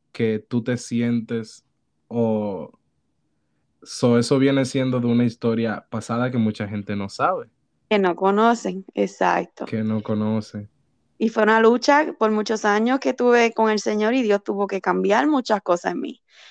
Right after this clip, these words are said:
Speaker 2: y quitar muchas cosas en mí y poner cosas en mí también para que pudiese tener empatía para la gente,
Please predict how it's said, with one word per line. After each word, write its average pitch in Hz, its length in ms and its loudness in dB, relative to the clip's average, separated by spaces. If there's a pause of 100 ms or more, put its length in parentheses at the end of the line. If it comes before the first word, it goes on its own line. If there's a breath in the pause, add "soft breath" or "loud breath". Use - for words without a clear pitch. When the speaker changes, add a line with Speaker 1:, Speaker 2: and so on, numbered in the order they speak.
(120 soft breath)
Speaker 2:
y 220 120 -4
quitar 208 400 2
muchas 240 320 2
cosas 185 300 0
en 180 60 0
mí 202 160 -2
y 247 60 4
poner 269 400 4
cosas 220 340 2
en 196 100 -2
mí 185 140 -2
también - 340 -6 (680)
para 208 240 4
que 202 140 2
pudiese 208 380 4
tener 220 260 4
empatía 208 680 2
para 196 260 4
la 180 120 2
gente, 190 540 0